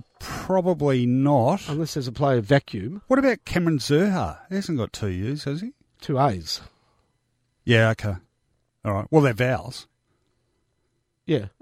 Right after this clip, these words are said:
Speaker 2: But
Speaker 1: A's
Speaker 2: it,
Speaker 1: a vowel.
Speaker 2: it, well, I, I was gonna say, St Kilda had a player vacuum in the eighties. That was a dub.
Speaker 1: You do this on purpose, don't you?
Speaker 2: Yeah,
Speaker 1: It's
Speaker 2: yeah.
Speaker 1: just the whole
Speaker 2: No,
Speaker 1: show
Speaker 2: I
Speaker 1: consists of you going off on tangents and me attempting to
Speaker 2: To bring it
Speaker 1: steer you
Speaker 2: back.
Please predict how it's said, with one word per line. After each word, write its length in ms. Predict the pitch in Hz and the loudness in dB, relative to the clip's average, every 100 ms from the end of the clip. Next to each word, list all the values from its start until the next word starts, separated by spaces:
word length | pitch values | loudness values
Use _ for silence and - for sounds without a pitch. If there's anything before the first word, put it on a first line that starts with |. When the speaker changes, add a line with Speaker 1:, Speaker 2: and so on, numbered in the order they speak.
| - | 2
Speaker 2:
But 220 | 196 208 | 6 6
Speaker 1:
A's 160 | 135 | 4
Speaker 2:
it, 60 | 110 | 0
Speaker 1:
a 20 | |
vowel. 200 | 113 110 92 | -2 -4 -2
Speaker 2:
it, 40 | |
well, 280 | 165 214 208 220 | 4 6 4 2
I, 40 | |
I 20 | |
was 120 | 190 | 2
gonna 140 | 190 190 | 4 4
say, 140 | 196 | 4
St 180 | 165 170 | 2 2
Kilda 200 | 214 208 | 4 6
had 100 | 190 | 4
a 40 | 127 | 2
player 360 | - 175 160 | 0 2 4
vacuum 460 | 131 135 - 151 127 | 4 2 0 -4 -2
in 80 | 120 | 0
the 120 | 120 | 2
eighties. 480 | 135 139 104 135 - _ _ _ - | 2 0 -4 -8 -16 _ _ _ -10
That 160 | 139 | -8
was 160 | 147 120 | -8 -10
a 60 | |
dub. 200 | 110 113 - - - - | -6 -6 -6 -12 -8 2
Speaker 1:
You 100 | 247 | 6
do 200 | 294 220 | 8 8
this 200 | 151 139 | 8 6
on 120 | 120 | 4
purpose, 440 | 127 123 - 90 | 4 2 0 -6
don't 200 | 123 120 | -2 -2
you? 140 | 110 175 | 2 4
Speaker 2:
Yeah, 40 | |
Speaker 1:
It's 120 | 120 | 4
Speaker 2:
yeah. 40 | 101 | 2
Speaker 1:
just 240 | 160 - - - | 2 0 -8 0
the 100 | 175 | 4
whole 140 | 131 170 | 8 8
Speaker 2:
No, 60 | |
Speaker 1:
show 160 | 170 202 | 8 8
Speaker 2:
I 100 | 156 | 8
Speaker 1:
consists 460 | - 143 - 143 - | 6 2 4 2 2
of 100 | 127 | 2
you 280 | 151 160 127 - 139 | 4 4 2 -4 4
going 280 | 143 139 | 6 6
off 160 | 131 - | 4 2
on 100 | 123 | 0
tangents 560 | - 127 127 123 117 135 | 2 2 4 2 0 2
and 80 | |
me 180 | 123 127 113 - | 4 4 2 -4
attempting 460 | - 131 120 127 | -2 0 0 0
to 100 | 175 | 0
Speaker 2:
To 80 | 156 | 4
bring 140 | 180 | 6
it 20 | 156 | 6
Speaker 1:
steer 220 | 131 131 | 6 4
you 60 | |
Speaker 2:
back. 80 | 113 | 2